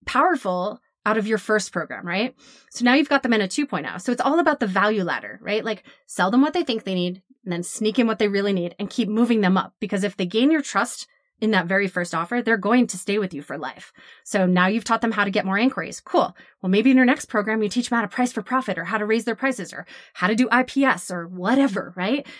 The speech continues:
So I don't want you to sit here and say, "Well, I have a hundred ideas and I don't know where to start, Jenny." If you have a hundred ideas, write them down on a piece of paper and then put them in order of priority. Which one lights you the F up?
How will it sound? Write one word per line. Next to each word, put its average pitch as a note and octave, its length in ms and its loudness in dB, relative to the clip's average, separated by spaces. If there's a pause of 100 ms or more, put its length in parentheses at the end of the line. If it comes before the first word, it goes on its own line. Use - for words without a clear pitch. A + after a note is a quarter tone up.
(140)
So A#3 300 -2 (480)
I A#3+ 200 -2 (240)
don't C#4 340 2
want C4+ 260 0
you C#4 240 2
to C4 140 -8
sit - 180 -8
here C4 440 -2
and G#3 300 -6
say, A3 220 -2
"Well, G#3+ 120 0
I B3+ 60 4
have C#4+ 180 2
a C#4+ 40 0
hundred C4+ 240 2
ideas A#3 300 0
and F#3 80 0
I F3+ 40 0
don't F3+ 140 -2
know F#3+ 80 -6
where F3+ 100 -4
to E3 60 -8
start, F3+ 260 -4
Jenny." B3+ 300 0 (340)
If A#3+ 140 -6
you E4 60 4
have F4+ 60 0
a D#4+ 40 0
hundred C#4+ 220 2
ideas, A#3 480 -2 (160)
write F3 220 -4
them D4 100 0
down D#4 160 2
on E4 100 2
a E4+ 40 0
piece E4 160 -2
of - 60 -12
paper G#3 380 -2 (300)
and A#3 140 2
then G3+ 260 -4 (380)
put G3+ 180 -6
them C4+ 140 6
in C4+ 160 6
order G#3+ 200 2
of G3+ 120 -2
priority. F3 480 -4
Which B3 360 0
one C#4 320 4
lights G#3 640 -4
you G#3 600 -4
the F#3 320 0
F F#3 420 -2
up? - 240 -4